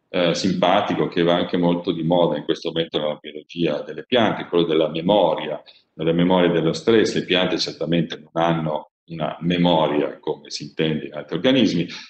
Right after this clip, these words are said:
però è noto da tempo che le piante poss-, se soggette a un certo trattamento, eh, successivamente possono reagire diversamente in maniera più, eh, estesa o meno estesa, eh,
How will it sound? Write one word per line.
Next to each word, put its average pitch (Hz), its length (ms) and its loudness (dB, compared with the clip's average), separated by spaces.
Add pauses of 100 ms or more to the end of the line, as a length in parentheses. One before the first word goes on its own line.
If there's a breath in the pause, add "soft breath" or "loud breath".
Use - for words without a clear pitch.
(160 loud breath)
però 131 360 6
è 104 120 2
noto 123 380 4
da 90 160 2
tempo 104 420 4
che 90 360 2
le 85 120 0
piante 101 560 2
poss-, - 360 -2
se 107 260 2
soggette 92 540 0
a - 20 4
un 85 140 2
certo 90 320 -2
trattamento, 95 1160 2 (220 loud breath)
eh, 95 440 4
successivamente 120 1000 2
possono 107 300 2
reagire 101 520 4
diversamente 98 1160 0
in 95 40 -10
maniera 98 720 2 (280)
più, 147 640 4
eh, 85 240 -2
estesa 87 640 2
o 90 80 0
meno 101 340 2
estesa, 92 720 0 (300 loud breath)
eh, 95 220 4